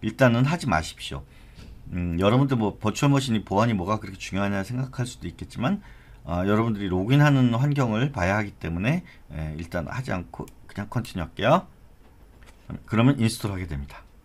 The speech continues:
뭐 설치하는데 꽤, 꽤 시간이 꽤 걸리고요.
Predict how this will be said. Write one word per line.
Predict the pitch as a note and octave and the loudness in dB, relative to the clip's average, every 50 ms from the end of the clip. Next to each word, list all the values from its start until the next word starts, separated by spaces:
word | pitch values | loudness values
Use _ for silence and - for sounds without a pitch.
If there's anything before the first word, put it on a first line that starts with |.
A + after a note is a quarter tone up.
| - - - - - - - - - - - - - - - - | -20 -20 -20 -20 -20 -20 -20 -20 -20 -20 -20 -20 -20 -20 -18 -8
뭐 | - A2+ A#2 B2+ | -2 2 2 2
설치하는데 | B2+ D3+ G3 G#3 - - G#3 G3+ G3 F#3+ F3 D#3+ C#3+ C#3+ | 4 4 2 2 4 4 4 4 4 2 2 0 -2 -2
꽤, | C#3+ F#3+ A3 A3+ | 0 -2 -2 -2
꽤 | A3 E3+ D3 | -2 -2 -2
시간이 | C#3+ - - F#3 G3 G#3 G3 F#3 F3+ | -2 -2 -2 2 4 4 4 2 0
꽤 | - F#3 F#3 | -2 -2 -2
걸리고요. | - - G2+ G2 G#2 G#2+ - - G#2+ C3 C3+ G2 D2 | 0 0 -2 0 -2 -2 -2 -2 0 0 0 -2 -4